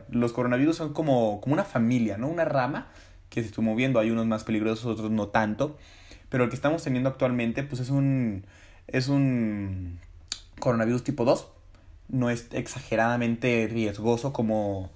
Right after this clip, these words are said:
todo el mundo lo está haciendo ver, pero sí es muy riesgoso como para, como en una, una escala, como para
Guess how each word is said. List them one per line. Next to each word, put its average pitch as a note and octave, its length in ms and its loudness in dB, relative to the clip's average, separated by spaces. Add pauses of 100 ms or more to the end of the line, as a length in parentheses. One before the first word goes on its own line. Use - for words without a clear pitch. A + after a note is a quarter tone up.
(300)
todo A#2+ 160 4
el A#2 60 2
mundo A#2 280 2
lo A2+ 60 2
está G#2 160 -6
haciendo A2 240 0
ver, B2+ 240 2 (220)
pero G#2+ 180 0
sí B2+ 300 2
es C3+ 240 -2 (100)
muy C#3+ 320 2
riesgoso C#3+ 720 0
como A2+ 260 0
para, G#2 280 2 (340)
como G#2 640 -2
en B2+ 140 2
una, C3 580 2
una C3+ 140 2
escala, C#3 460 0
como G#2+ 200 -4
para G2 200 -4